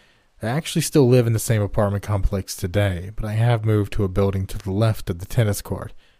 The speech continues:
I actually live in the same apartment complex today, but I have moved to a building to the left, so the tennis court is now behind me,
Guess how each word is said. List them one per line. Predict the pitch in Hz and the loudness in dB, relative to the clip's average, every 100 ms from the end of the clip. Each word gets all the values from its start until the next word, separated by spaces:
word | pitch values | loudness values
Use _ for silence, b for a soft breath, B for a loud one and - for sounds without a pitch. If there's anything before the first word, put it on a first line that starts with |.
| b b b - | b b b -6
I | 113 | 0
actually | 135 165 - 139 | 2 0 4 4
live | 107 117 110 101 | 6 6 6 4
in | 98 104 | 0 -2
the | |
same | - - 101 92 | -2 0 2 2
apartment | - 98 95 92 | 2 2 0 0
complex | 98 90 98 90 - | 2 2 2 -2 -4
today, | 92 92 90 | -2 0 0
but | 87 92 | -2 0
I | 101 | 2
have | 104 101 | 0 4
moved | 120 117 110 | 4 4 2
to | 104 | 0
a | 92 | 2
building | 101 95 92 95 | 2 2 0 -4
to | - | -4
the | 87 | -6
left, | 90 107 117 - - _ | -2 0 0 -4 -20 _
so | - - 98 | -8 -2 0
the | 98 | 0
tennis | 95 127 113 | 2 2 2
court | - 110 95 | 0 2 2
is | 95 | 0
now | 95 | -2
behind | 90 - 117 117 107 | -2 -4 0 2 2
me, | 101 101 | 0 -2